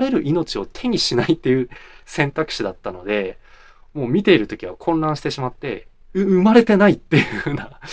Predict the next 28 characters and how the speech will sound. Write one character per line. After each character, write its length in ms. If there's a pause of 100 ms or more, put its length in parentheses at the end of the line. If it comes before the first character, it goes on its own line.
(140)
<laughs> 280
そ 180
う 40
な 80
っ 20
て 100
し 100
ま 80
っ 40
た 100
の 120
で、 240 (160)
あ、 220 (200)
こ 200
れ 120
は 320
人 340
生 280
で 120
は 120
な 160
い 60
っ 40
て 260
い 60
う 20
風 200
に 200